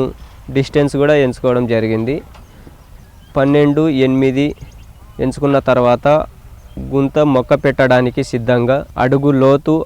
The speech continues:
అడుగు వెడల్పు గుంత తీయడం జరుగుతుంది. ఆ ఏసి-, గుంత తీసిన తర్వాత దాంట్లో ఘనజీవామృతం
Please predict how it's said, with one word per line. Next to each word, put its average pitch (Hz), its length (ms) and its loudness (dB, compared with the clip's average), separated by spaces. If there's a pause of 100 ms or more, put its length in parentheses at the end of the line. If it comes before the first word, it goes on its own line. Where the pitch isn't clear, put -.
అడుగు 131 300 2
వెడల్పు 135 540 2 (640)
గుంత 131 300 -2
తీయడం 131 420 0
జరుగుతుంది. 117 600 -2 (800)
ఆ 131 120 2 (160)
ఏసి-, 135 360 0
గుంత 131 280 -2 (120)
తీసిన 143 300 0
తర్వాత 123 480 2
దాంట్లో 127 440 0 (400)
ఘనజీవామృతం 135 920 0